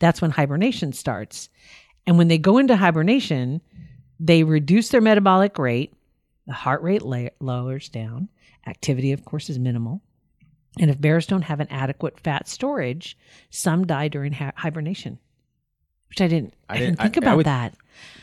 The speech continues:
Speaker 2: Yeah.
Speaker 1: And
Speaker 2: I
Speaker 1: they
Speaker 2: don't know.
Speaker 1: got the
Speaker 2: It's weird.
Speaker 1: pictures. I'll get you a picture of, uh, Holly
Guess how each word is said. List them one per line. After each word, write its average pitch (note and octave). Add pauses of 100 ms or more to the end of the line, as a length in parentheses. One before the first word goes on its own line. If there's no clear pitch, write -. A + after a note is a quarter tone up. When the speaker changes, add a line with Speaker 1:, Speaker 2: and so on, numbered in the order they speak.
(880)
Speaker 2:
Yeah. A#2 (460)
Speaker 1:
And G3+
Speaker 2:
I -
Speaker 1:
they G3
Speaker 2:
don't -
know. E3+
Speaker 1:
got F3+
the -
Speaker 2:
It's -
weird. A#3
Speaker 1:
pictures. F#3+
I'll F#3+
get G3+
you G#3
a F3
picture E3
of, C#3
uh, C3
Holly C#3+